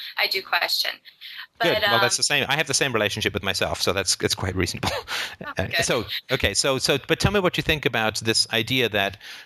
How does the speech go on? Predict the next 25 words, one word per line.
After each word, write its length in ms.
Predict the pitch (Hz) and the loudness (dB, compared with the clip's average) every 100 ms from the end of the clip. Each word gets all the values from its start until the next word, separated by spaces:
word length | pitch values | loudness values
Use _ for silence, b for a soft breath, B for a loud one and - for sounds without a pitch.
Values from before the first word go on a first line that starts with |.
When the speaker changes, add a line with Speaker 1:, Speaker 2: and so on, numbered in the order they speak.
| B | B
Speaker 2:
that 220 | 107 98 | -4 -2
managing 420 | 107 107 107 107 98 | 0 0 2 0 0
these 160 | 95 | 0
feelings 360 | - 104 95 - | 2 2 2 0
may 140 | 98 | 0
be, 360 | 95 98 92 - _ 98 | 2 0 0 -8 _ 2
uh, 200 | 90 87 | 2 2
very 220 | 101 95 | 2 0
important 400 | 90 101 95 92 | 0 0 -2 0
to 80 | 95 | 0
you 100 | 92 | 0
at 80 | |
some 180 | - 92 | 0 0
level, 360 | 90 87 90 85 | 0 0 2 0
and 320 | 87 87 90 | -2 -4 -2
this 160 | 92 - | 0 0
is 120 | 87 | -2
why 100 | 90 | -2
you 120 | 87 | -2
may 100 | 90 | -2
be 80 | 85 | -2
trapped 320 | - 87 - | -2 -4 -4
in 60 | 90 | -2
this 140 | 87 | 0
cycle. 360 | - 92 92 95 | 0 0 -4 -10